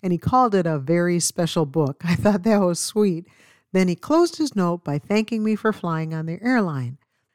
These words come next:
I had a tract in the back of that Bible, and that tract was gone. I was really happy about that. But I wrote back to Jeff and reimbursed him for the postage of sending the Bible to me, and then I included another tract with an invitation to come and visit our church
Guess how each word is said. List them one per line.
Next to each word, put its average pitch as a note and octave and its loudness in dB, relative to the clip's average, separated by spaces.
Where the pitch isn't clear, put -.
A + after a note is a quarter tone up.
I G3+ 0
had C#4 0
a G#3+ 2
tract G3 -2
in D#3 -4
the D3+ -4
back D3+ -4
of E3 -4
that D3 -6
Bible, D3+ -2
and C#3 -6
that F3 -4
tract D#3+ -4
was C#3+ -8
gone. C#3+ -4
I G#3+ 6
was D#3 0
really G#3 0
happy F#3+ -2
about D3+ -4
that. C#3+ -2
But F#3 0
I B3 0
wrote F#4 4
back A#3 0
to A#3+ -4
Jeff D#3 -4
and E3 0
reimbursed A3+ 2
him B3 -4
for A3 -4
the F#3+ -2
postage A3 0
of D#3 -2
sending F#3+ -2
the G#3+ -4
Bible F3+ -2
to - -8
me, C#3+ -6
and F3 -2
then F3+ -2
I F3+ -2
included D4 0
another A#3+ 0
tract D3+ -6
with E3+ -6
an F3+ -8
invitation G3 -6
to - -16
come G#3+ -4
and F3+ -2
visit F3+ -4
our F3+ -4
church D#3+ -6